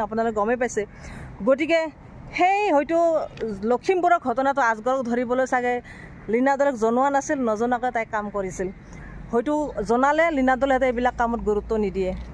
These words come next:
আৰু অন্যায়টো চাই থাকিব নোৱাৰে জন্মনিয়ে। চ' তাই সাহসেৰে আগবাঢ়ি গৈছিল, যাতে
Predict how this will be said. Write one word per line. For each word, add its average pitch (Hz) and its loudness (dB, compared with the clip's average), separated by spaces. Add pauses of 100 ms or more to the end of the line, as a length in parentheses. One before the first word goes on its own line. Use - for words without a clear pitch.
(180)
আৰু 220 0 (160)
অন্যায়টো 294 4
চাই 285 4
থাকিব 269 -2 (140)
নোৱাৰে 277 4 (140)
জন্মনিয়ে। 240 2 (460)
চ' 370 4
তাই 349 4 (120)
সাহসেৰে 277 4 (180)
আগবাঢ়ি 247 0
গৈছিল, 294 2
যাতে 233 2